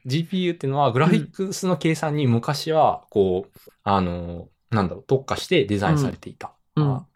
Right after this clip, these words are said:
Speaker 1: んですね。まあ今ではそれ以外の、あの、用途にも使われるように、まあある意味、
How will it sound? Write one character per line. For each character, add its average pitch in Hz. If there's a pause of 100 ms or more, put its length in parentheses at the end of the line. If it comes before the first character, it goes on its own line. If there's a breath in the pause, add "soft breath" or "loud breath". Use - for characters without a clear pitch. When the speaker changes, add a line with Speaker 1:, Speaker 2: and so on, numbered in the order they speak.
(140)
Speaker 1:
ん 95
で 87
す -
ね。 123
ま 175
あ -
今 185
で 135
は 170
そ -
れ 156
以 156
外 139
の、 131
あ 101
の、 92
用 107
途 92
に 135
も 151
使 -
わ 98
れ 95
る 98
よ 110
う 107
に、 139
ま 139
あ 151
あ 185
る 180
意 120
味、 92